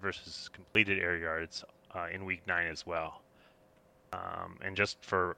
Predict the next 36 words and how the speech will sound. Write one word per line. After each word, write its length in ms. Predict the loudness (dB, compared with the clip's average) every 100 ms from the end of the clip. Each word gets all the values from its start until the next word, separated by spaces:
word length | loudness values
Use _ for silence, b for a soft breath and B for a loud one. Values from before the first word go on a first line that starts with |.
| -2
a 100 | 2
reference, 680 | 8 6 6 -4 -4 -10 -16 b b -20 -20 -6
uh, 100 | -2
Rivers 600 | 4 4 6 4 2 -2 -2
has 140 | 0
been 240 | -2 -10 -14 -14
showing, 300 | -2 2 2 0 0
throwing 240 | 4 6
it 80 | 4
short. 380 | 2 6 8 6
His 120 | 0
completed 380 | -4 -4 -2 2
air 140 | 4
yards 320 | 6 6 4 0
for 140 | -6
the 60 | -4
season 440 | 2 2 2 -4
was 100 | -4
five 240 | 4 4
point 220 | 4 -6 -2
two, 320 | -2 -2 -2
but 100 | -4
it 80 | -4
was 120 | -4
two 240 | -4 -4
point 280 | -2 -2 -2
four 280 | -2 0 0
for 140 | -2
this, 340 | -4 -4 -4 -12 -16 -20 -20
this 100 | -20 -10
game. 260 | -8 -8 -10 -2
That's 240 | 0 0
just, 280 | 0 0 0 -8 -20 b b b -2
that's 180 | -2 -2 -10 -20 -20 -8 -6
extremely 760 | 4 4 6 6 6 4 0
low. 280 | 2 0